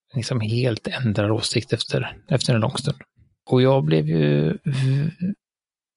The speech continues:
väldigt, ja, men, nej, men så jag var inne och kollade lite vad den hade, och den hade ju väldigt mycket sånt som kan vara lite svårt att få tag på här i Sverige.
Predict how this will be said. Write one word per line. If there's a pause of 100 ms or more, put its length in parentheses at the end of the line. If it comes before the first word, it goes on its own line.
väldigt,
ja,
men,
nej,
men
så
jag
var
inne
och
kollade
lite
vad
den
hade,
och
den
hade
ju
väldigt
mycket
sånt
som
kan
vara
lite
svårt
att
få
tag
på
här
i
Sverige.